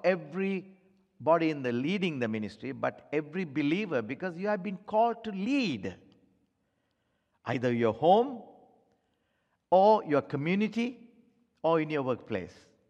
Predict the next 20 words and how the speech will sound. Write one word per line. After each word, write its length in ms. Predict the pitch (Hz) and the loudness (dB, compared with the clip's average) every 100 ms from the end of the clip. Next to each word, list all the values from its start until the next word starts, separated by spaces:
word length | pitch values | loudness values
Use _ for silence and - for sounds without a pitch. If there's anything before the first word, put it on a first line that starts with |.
| _ _ _ _ _ _ _ _ _ _ _ _ _ _ _ | _ _ _ _ _ _ _ _ _ _ _ _ _ _ _
Everyone 500 | 226 208 240 220 226 | 4 6 4 4 4
has 140 | 214 | 0
been 160 | 175 190 | -2 -6
called 560 | - 208 214 233 233 196 | -2 6 10 10 8 4
into 280 | 202 190 | -4 -6
the 120 | 180 165 | -4 -2
ministry 500 | 190 226 - 196 208 | -2 -2 -6 -6 -4
of 160 | 175 | -2
reconciliation. 1000 | 185 185 190 - 170 170 165 - 123 - - _ _ _ _ _ _ _ _ _ _ _ _ _ _ _ _ _ | -4 -2 -6 -4 -4 -2 -2 -6 -14 -18 -20 _ _ _ _ _ _ _ _ _ _ _ _ _ _ _ _ _
So 240 | - 180 165 | -2 2 2
when 180 | 190 | 2
you 100 | 196 | 2
are 60 | 180 | 2
involved 600 | 165 160 147 202 277 269 | 2 0 4 8 8 6
in 160 | 208 135 | 2 2
that, 580 | 127 156 - - - _ | 2 2 -4 -20 -20 _
you 340 | 143 160 165 - | -2 -2 -2 2
are 540 | 147 127 95 95 92 107 - _ _ | 6 6 6 0 -4 -10 -20 _ _
a 460 | 127 117 98 95 92 - _ | -2 -2 -2 -6 -10 -20 _
shepherd. 440 | - 127 - 76 | -8 -6 -6 -14